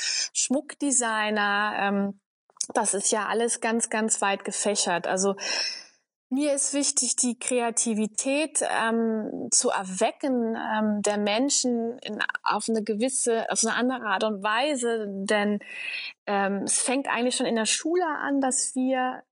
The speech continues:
ähm, ja, einfach lernen, dass so dieses, diese, ähm, dass einfach das Wirtschaftsorientierte einfach viel, ähm, viel wichtiger ist als Kreativität. Wenn Sachen gestrichen werden im, in der Schule, dann ist es meistens irgendwie Kunstunterricht oder,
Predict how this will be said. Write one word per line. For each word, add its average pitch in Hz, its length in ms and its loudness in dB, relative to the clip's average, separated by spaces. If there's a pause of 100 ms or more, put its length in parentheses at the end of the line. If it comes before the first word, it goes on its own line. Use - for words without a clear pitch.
(160)
ähm, 233 560 0
ja, 208 240 2
einfach 208 380 -2
lernen, 220 540 0
dass 202 240 -2
so 208 140 2
dieses, 190 540 0
diese, 190 340 0 (600)
ähm, 190 520 0
dass 202 220 2
einfach 202 320 -2
das - 180 2
Wirtschaftsorientierte 190 1120 0
einfach 170 240 -2 (420)
viel, - 540 0 (180)
ähm, - 960 0
viel 202 200 0
wichtiger 190 440 0
ist - 200 2
als - 360 0
Kreativität. 175 920 0
Wenn 185 220 2
Sachen 190 340 0
gestrichen 208 560 0
werden 185 540 0
im, 185 180 2 (380)
in 190 100 2
der 185 140 0
Schule, 196 280 2
dann 180 160 -2
ist 180 140 2
es 175 140 0
meistens 185 580 0
irgendwie 180 400 0
Kunstunterricht 196 1120 0
oder, 185 260 0